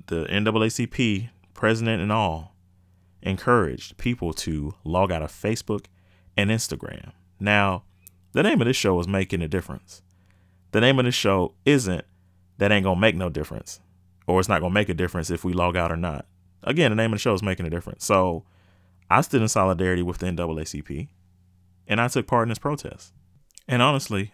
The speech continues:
this protest taught me a lot. It taught me, just as an individual, how addicted I am to social media. It also gave me an opportunity to look into some of the N double A C P's concerns. Uh, Derek Johnson, N double A C P president, said Facebook's engagement with partisan firms,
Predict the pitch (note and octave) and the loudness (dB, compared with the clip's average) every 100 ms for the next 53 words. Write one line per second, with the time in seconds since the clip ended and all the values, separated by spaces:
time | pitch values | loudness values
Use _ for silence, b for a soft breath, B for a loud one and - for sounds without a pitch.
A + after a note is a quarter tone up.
0 | _ G#2+ - A#2 A#2+ G#2+ - G2 G#2 G2+ | _ -10 -4 -4 -2 -4 -2 -2 -2 -2
1 | G2+ - _ _ _ _ _ _ _ _ | -4 -8 _ _ _ _ _ _ _ _
2 | - - - B2 - F#2+ E2+ F#2+ _ _ | -12 -6 0 0 0 -2 -2 -6 _ _
3 | _ _ - G#2+ G#2 G2 F2 D#2+ F2+ A2 | _ _ -6 -2 -2 -2 -2 -2 -4 -4
4 | D#2+ D2+ F#2 E2+ C#2 G2+ G2 F2 E2 E2 | -6 -6 -4 -4 -4 -6 -4 -4 -4 -4
5 | F2+ E2 - - E2 D#2+ E2 F#2+ - - | -6 -6 -8 -6 -6 -6 -8 -8 -10 -20
6 | _ - _ _ A#2 D#3 D#3+ A2+ G2 G2 | _ -20 _ _ 4 4 2 0 0 2
7 | F#2+ G2 - - A2 F#2+ G2 F#2+ G2+ G#2 | 0 -2 -4 -4 -2 -2 -2 -4 -4 -4
8 | - - - G2+ F#2 - G2 - F#3+ F#2+ | -4 -4 -2 0 0 0 0 0 0 0
9 | - - F#2 - - - A2+ F#2+ F#2 - | -4 -4 -4 -4 -8 -4 -4 -4 -8 -18
10 | b b b b b b D#2+ F2+ F2+ A#2 | b b b b b b 2 2 4 2
11 | G#2 A2 - F2+ F#2+ G2 G2 G2 F2+ F2+ | 4 0 2 0 2 2 0 -2 -4 -2
12 | - C#3+ G2+ F2 F#2+ F2 G#2+ A2 G2+ F#2 | 2 2 0 0 -2 0 -2 -2 -4 -2
13 | E2+ F#2+ G2+ G2 D2+ D#2 - G#2 G#2 F2+ | -2 0 0 0 -4 -4 0 0 0 -4
14 | F#2+ F#2+ G#2+ G#2+ | -2 -2 -2 -6